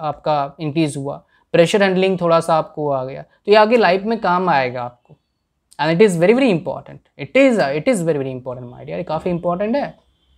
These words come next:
अक्सर लोग इसको मिस करते हैं, अक्सर लोग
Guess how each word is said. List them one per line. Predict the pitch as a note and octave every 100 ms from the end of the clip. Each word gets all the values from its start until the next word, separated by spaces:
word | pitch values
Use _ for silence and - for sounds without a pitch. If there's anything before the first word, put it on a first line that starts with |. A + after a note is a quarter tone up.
| _ _ _ - -
अक्सर | D#3+ - B3
लोग | A3+ A#3 A3+
इसको | A3+ A#3+
मिस | A3 A#3+ A#3
करते | A#3 G3+ G3
हैं, | C#3 A2+ _ _ - -
अक्सर | D#3 E3+ - G#3+
लोग | G#3 G#3+ G3+